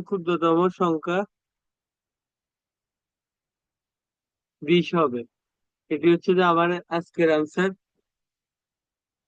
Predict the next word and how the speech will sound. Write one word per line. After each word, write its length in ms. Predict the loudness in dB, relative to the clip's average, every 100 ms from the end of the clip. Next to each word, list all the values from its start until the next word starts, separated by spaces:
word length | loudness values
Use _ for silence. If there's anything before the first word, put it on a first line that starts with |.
| _ _ _ _ _ _ _ _ _ _ _ _ _ _ _ _ _ _ _ _ _ _ _ _ _
আজকের 300 | -20 -6 -6